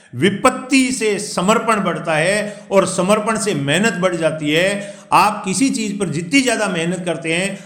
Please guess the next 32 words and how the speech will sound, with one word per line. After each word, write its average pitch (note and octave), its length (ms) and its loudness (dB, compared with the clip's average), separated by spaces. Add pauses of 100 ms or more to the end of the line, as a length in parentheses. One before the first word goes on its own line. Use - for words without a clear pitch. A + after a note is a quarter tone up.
आपके E3+ 300 2
उसे F3+ 220 0
छोड़ने E3+ 360 -4
की F3 100 0
संभावना D3 400 -2
उतनी F#3+ 400 -2
ही G3+ 180 4
कम F3+ 140 -4
होती D3+ 280 -2
है। F3 520 -2
जैसा E3+ 600 0 (1900)
विंस G#3 240 4
लॉम्बार्डी G3+ 520 2
ने G#3 160 0
एक F3 100 -2
बार F3+ 160 2
कहा D3 220 0
था, C#3+ 120 -2
"आप F3 440 2
जितनी F#3 280 -2
ज्यादा G3 240 2
मेहनत F3 340 -2
करते E3 260 -2
हैं, F3+ 80 -2
मैदान E3 380 0
छोड़ना C#3+ 280 -4
उतना D3+ 240 -2
ही E3 60 0
ज्यादा D3 220 0
मुश्किल C3 340 -2
होता B2+ 300 0
है।" F#3+ 540 0